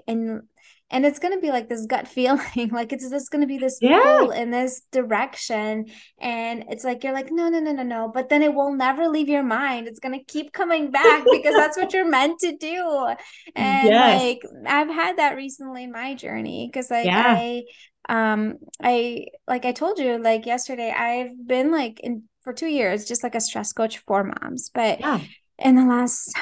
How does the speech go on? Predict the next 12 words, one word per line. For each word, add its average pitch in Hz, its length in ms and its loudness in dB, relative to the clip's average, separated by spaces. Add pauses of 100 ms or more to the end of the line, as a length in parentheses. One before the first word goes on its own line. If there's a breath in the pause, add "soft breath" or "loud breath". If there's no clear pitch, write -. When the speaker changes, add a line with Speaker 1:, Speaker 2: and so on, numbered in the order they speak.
(280 loud breath)
Speaker 1:
several 233 420 0
months, 208 640 -4 (180)
uh, 226 60 -6
like, 208 400 -2
I, 220 380 2
or 214 140 -12
six - 360 -4
months, 214 240 -4
I've 220 80 -4
been 226 180 -2
in, 220 120 -2
like, 220 300 -6